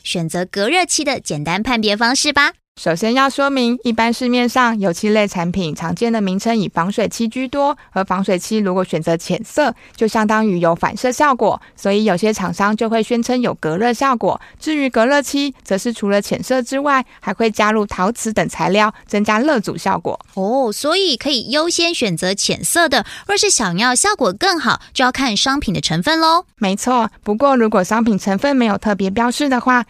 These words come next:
Speaker 2: 建议也可以检视有无S R I值的测试报告。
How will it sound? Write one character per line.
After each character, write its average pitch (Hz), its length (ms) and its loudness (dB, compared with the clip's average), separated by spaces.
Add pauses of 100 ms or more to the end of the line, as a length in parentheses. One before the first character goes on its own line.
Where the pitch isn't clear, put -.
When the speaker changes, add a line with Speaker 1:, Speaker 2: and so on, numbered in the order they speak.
(120)
Speaker 2:
建 254 220 2
议 254 100 4
也 202 100 4
可 196 200 -2
以 214 100 4
检 220 220 0
视 240 220 0
有 202 120 2
无 185 120 0
S 226 320 -2
R 196 280 -2
I 247 60 2
值 202 180 -2
的 190 140 2
测 233 160 0
试 254 160 -2
报 254 180 2
告。 254 240 2